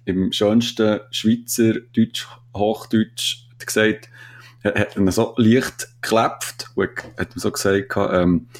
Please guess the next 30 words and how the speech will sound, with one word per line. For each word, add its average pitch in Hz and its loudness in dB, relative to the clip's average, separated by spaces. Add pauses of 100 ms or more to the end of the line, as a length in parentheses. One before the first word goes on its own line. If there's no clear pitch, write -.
(460)
„Jetzt 120 2
hör 123 6
doch 147 0
auf 113 4
zu 101 0
grennen. 98 2
Das 120 0
ist 143 2
doch 120 0
nicht 120 4
schlimm, 131 6
wenn 117 6
es 120 -2
jetzt - -4
fertig 113 2
ist. 98 0 (420)
Es 135 -2
ist, 131 -4
denke 127 2
ich, - -2
schon 131 6
gut. 110 2 (300)
Hör 165 4
auf 151 2
zu 117 0
grennen. 117 4 (180)
Sei 165 0
doch 175 0
ein 117 2
Kerl.“ 113 0